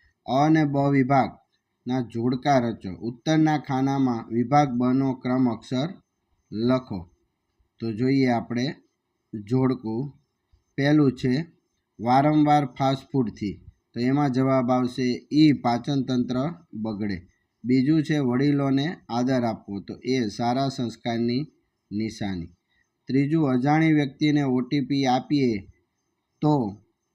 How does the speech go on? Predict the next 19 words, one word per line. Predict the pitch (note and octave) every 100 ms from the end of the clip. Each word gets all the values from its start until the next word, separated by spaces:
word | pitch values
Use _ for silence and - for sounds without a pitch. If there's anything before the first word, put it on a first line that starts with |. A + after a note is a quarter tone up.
| _
તો | B2
એમાં | B2 C3+ C#3
આવશે | C3+ B2+ C3
બી, | A#2+ C#3 A#2
આપણી | A2 C#3+ D3+
સાથે | C#3 B2+ B2 B2+
છેતરપિંડી | - B2 - B2 A2+ A#2 A2+ A#2+ F3+ - _ _
થાય. | G#2+ G2+ E2+ _ _ _ _ _ _ _
ચોથું | C#3+ C#3 - C3 G#2 - _ _ _
મોબાઈલનો | G#2 B2 C#3 E3 D#3+ C#3+ B2+ A2+ - _
તો | -
સદુપયોગ | G#2 C3 C3+ D3+ B2+ C#3+ C3 -
કરવો | A#2+ A#2+ A#2+
જોઈએ, | G#2+ A#2 A#2 B2+ F3+ -
સી. | - - C3 A2 E2+ _ _ _ -
પાંચમું | C3 B2+ A#2 G#2+ F2 _ _ _ G2+
મિલેટ્સના | A#2 C3 D#3 D#3 - D3+ D3
ખૂબ | - D#3 D3 C#3
ફાયદા | B2 A#2+ B2+ C#3